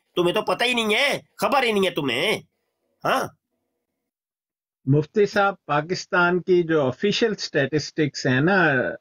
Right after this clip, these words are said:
Speaker 2: आए, उसके मुताबिक कादियानियों के पचास फीसद से जायद लोग कादियानियत छोड़ गए हैं और कादियानी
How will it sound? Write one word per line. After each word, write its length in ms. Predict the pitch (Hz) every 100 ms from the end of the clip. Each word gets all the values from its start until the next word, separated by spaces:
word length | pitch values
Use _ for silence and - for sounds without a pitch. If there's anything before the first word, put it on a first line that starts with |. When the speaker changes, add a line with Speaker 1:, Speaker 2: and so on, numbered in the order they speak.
| _ 117
Speaker 2:
आए, 320 | 123 139 139 _ _ _
उसके 360 | 160 156 - 185
मुताबिक 640 | 165 - 123 120 147 170 -
कादियानियों 880 | 139 127 135 143 147 151 156 165 160
के 440 | 151 151 147 156 160
पचास 640 | - 131 139 135 151 - -
फीसद 360 | 147 - 147
से 240 | - 160 135
जायद 500 | 117 127 147 180 170
लोग 300 | 147 139 120
कादियानियत 680 | 120 110 107 113 110 110 104 -
छोड़ 240 | 98 90
गए 120 | 85
हैं 200 | 73 52 _ _ _ _ _ _ _ _ _ _ _ _ _ -
और 140 | 135
कादियानी 720 | 131 156 156 180 180 180 185